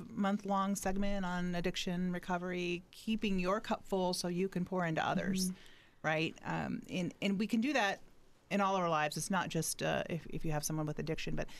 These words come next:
Speaker 1: you know, I, I find myself too is, you know, trying to do things for your kids and trying to do things for work and trying to do things for your family. It gets taxing, and you don't really take time
Speaker 2: Mm-hmm.
Speaker 1: out for yourself.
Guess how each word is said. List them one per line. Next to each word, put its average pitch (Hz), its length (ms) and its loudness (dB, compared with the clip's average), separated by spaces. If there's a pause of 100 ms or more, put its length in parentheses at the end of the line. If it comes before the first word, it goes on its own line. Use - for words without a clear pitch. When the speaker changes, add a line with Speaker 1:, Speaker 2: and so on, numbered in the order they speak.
(240)
Speaker 1:
you 165 80 -2
know, 156 160 2
I, 156 200 0 (460)
I 190 60 -10
find 185 220 2
myself 175 360 2
too 208 380 2
is, 170 200 -2
you 165 260 0
know, 165 60 0
trying 180 260 0
to 165 80 0
do 175 80 0
things 170 220 -2
for 185 80 -6
your 170 100 0
kids 247 400 2
and 185 100 0
trying 180 200 0
to 165 60 -2
do 180 80 0
things 170 220 -2
for 180 100 -4
work 262 360 0
and 190 80 0
trying 180 180 0
to 165 40 -4
do 185 80 0
things 180 200 0
for - 80 -6
your 165 100 0
family. 262 600 2 (800)
It 208 80 2
gets 226 200 0
taxing, 196 460 0
and 180 80 2
you 170 60 0
don't 190 200 2
really 185 220 4
take 180 240 0
time 170 200 2
Speaker 2:
Mm-hmm. 170 40 2
Speaker 1:
out 160 140 0
for 160 80 -6
yourself. - 520 -2